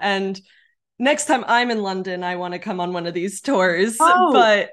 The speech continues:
Speaker 2: absolutely. You're always welcome.
Speaker 1: And for my
Speaker 2: Yeah.
Speaker 1: listeners, you know, where would they go to find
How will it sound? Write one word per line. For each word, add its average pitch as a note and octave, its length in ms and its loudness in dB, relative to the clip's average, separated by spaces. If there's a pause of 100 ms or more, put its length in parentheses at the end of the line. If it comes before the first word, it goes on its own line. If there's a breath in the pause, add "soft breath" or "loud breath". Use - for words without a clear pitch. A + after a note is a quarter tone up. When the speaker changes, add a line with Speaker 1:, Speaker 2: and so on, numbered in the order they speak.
Speaker 2:
absolutely. C#4+ 1300 6
You're A#3 280 -2
always B3+ 400 -6
welcome. A3+ 340 -2
Speaker 1:
And C4+ 260 0
for D4+ 280 0
my C4 140 4
Speaker 2:
Yeah. D#3 100 2
Speaker 1:
listeners, A3+ 500 -4
you A#3 80 -8
know, G#3+ 140 -4
where A3+ 300 -2
would A#3 200 -4
they G3+ 540 -6 (100)
go G3+ 360 -2
to G3+ 260 -16
find G#3+ 580 -4